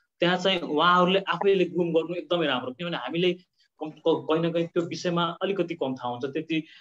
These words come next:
अ, त्यो विज्ञ भन्न, नै भन्न, नभनौँ, तर जस, अ, धेरै कुराहरू चाहिँ थाहा हुँदैन। So, अ, हरेक, अ, फ्याकल्टीलाई, हरेक, अ, सेक्टरको लागि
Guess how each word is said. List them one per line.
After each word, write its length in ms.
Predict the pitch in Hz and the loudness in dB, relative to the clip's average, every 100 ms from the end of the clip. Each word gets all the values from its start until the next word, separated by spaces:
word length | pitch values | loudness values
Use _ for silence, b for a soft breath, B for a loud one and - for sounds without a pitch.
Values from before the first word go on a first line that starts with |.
| B | B
अ, 60 | 135 131 127 123 127 123 | 0 4 4 4 2 0
त्यो 140 | 156 147 143 143 131 123 143 127 127 | 2 4 2 -2 -8 -12 -12 -12 -4
विज्ञ 240 | 160 160 | 0 2
भन्न, 540 | 156 131 143 147 147 151 | 2 0 -6 -8 -6 -2
नै 120 | 156 | -2
भन्न, 280 | 139 139 147 | -2 -4 -4
नभनौँ, 280 | 135 139 | -2 -4
तर 140 | 147 160 | -4 -4
जस, 160 | 170 - B B - | -4 -8 B B -2
अ, 80 | 131 | 0
धेरै 240 | 127 160 | 6 6
कुराहरू 360 | 180 175 160 165 | 6 4 4 4
चाहिँ 140 | 170 - | -2 -2
थाहा 160 | 147 | -2
हुँदैन। 360 | 139 135 127 127 b b - 208 | 0 0 -2 -6 b b -6 4
So, 220 | 208 208 | 6 6
अ, 300 | 165 143 117 | 2 0 0
हरेक, 340 | 160 202 202 165 | 2 2 4 2
अ, 300 | 139 131 127 | 4 2 0
फ्याकल्टीलाई, 680 | 139 143 160 - 156 147 | -4 -4 -4 -2 -2 0
हरेक, 520 | 143 - 139 151 - 135 | -2 -6 -4 -4 -4 -8
अ, 180 | 123 | -6
सेक्टरको 460 | 123 - 139 143 135 | -8 -10 -6 -6 0
लागि 280 | 139 135 | 0 0